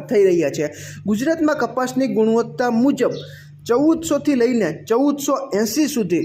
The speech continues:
ગામડે બેઠા ભાવ બોલાઈ રહ્યા છે તેવી માહિતી અમને જાણવા મળી રહી છે. આનાથી ઉપરના ભાવ તમારા વિસ્તારમાં બોલાતા હોય તો ચોક્કસ તમે કોમેન્ટમાં ઝડપથી જણાવો, જેથી કરીને ખેડૂત મિત્રોને ગામડે બેઠા વેચવાલી કરવી હોય તો આપણા ખેડૂત ભાઈઓ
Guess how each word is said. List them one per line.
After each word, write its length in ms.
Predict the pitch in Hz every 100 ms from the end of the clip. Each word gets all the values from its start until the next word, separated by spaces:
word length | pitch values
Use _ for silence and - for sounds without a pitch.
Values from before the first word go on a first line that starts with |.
| 135
ગામડે 280 | 180 233 240
બેઠા 240 | 240 247 175
ભાવ 180 | 185 226 -
બોલાઈ 240 | 220 247 226
રહ્યા 220 | 214 185
છે 100 | 190 196
તેવી 180 | 226 220
માહિતી 380 | 185 214 214 233 196
અમને 200 | 208 196
જાણવા 280 | 190 214 240 170
મળી 180 | 220 226 180
રહી 120 | 160
છે. 120 | 160 147 - 226 214
આનાથી 380 | 254 269 277 277 269 185
ઉપરના 480 | - 285 285 277 240
ભાવ 200 | 214 220 185
તમારા 280 | 208 233 233 226
વિસ્તારમાં 440 | 226 233 233 208
બોલાતા 360 | 214 226 226 202 202
હોય 240 | 180 165
તો 80 | 196
ચોક્કસ 560 | 214 247 - - 240 -
તમે 180 | 233 226
કોમેન્ટમાં 720 | 226 208 226 214 220 233 220 - - - -
ઝડપથી 440 | 208 302 302 330 220
જણાવો, 340 | 254 226 165 135
જેથી 240 | 185 262
કરીને 320 | 262 262 247 247
ખેડૂત 300 | 220 220 240
મિત્રોને 320 | 226 240 247 180 170
ગામડે 300 | 175 240 240
બેઠા 240 | 247 208
વેચવાલી 540 | 185 190 214 233 233 220
કરવી 320 | 220 220 214
હોય 220 | 214 170 175
તો 140 | 196
આપણા 260 | 190 226 226
ખેડૂત 300 | 202 208 160
ભાઈઓ 360 | 196 220 254